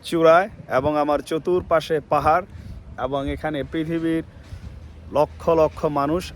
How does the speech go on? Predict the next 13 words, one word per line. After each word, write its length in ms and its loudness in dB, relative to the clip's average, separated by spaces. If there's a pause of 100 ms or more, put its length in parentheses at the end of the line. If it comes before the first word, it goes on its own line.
আসেন 320 -2
ট্রাভেল 400 0
করতে। 340 -4
যেই 200 4
জায়গাটি 380 4
দাঁড়িয়ে 320 6
আছি, 240 2
এটি 180 0
হচ্ছে 320 0
যে 280 4 (400)
হলিউডের 380 4
বিখ্যাত 400 -2
মুভি 320 -2